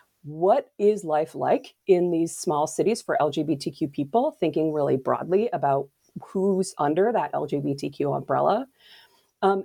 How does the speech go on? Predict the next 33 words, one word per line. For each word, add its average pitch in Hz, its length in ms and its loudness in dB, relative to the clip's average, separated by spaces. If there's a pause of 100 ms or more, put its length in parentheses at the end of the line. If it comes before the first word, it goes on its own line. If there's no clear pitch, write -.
and 233 200 0
what 214 160 2
are 294 100 -2
the 254 80 0
possibilities 180 800 0
for 160 220 0
community 170 500 0
in 156 100 0
those 156 200 -2
spaces? 156 500 -2
What 143 180 0
are 185 80 2
the 190 120 0
possibilities 151 680 -2
for 139 140 -4
change? 160 600 -2 (480)
Um, 143 460 0 (760)
and 214 300 2 (140)
it 233 340 2
maybe 320 300 0
won't 302 260 -2
su-, 262 140 -2 (140)
be 220 100 4
super 220 460 -2
surprising 190 680 -2
that 165 280 0
I 175 100 2
didn't 240 380 -2
actually 196 480 0
find 180 680 -2 (100)
a 151 200 2
utopia 202 640 -2 (580)
in 269 420 0